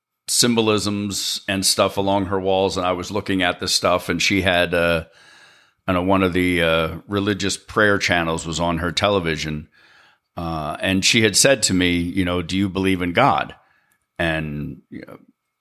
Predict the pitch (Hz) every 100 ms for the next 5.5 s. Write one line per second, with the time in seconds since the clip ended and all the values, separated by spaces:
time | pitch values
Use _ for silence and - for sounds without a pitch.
0 | _ - 87 78 - 87 - 90 92 85
1 | 92 90 87 - 90 87 73 _ _ _
2 | _ _ _ _ _ 90 - 104 98 98
3 | 85 - 85 85 98 - - 95 92 -
4 | 92 92 95 - 101 95 92 87 92 90
5 | 87 87 80 -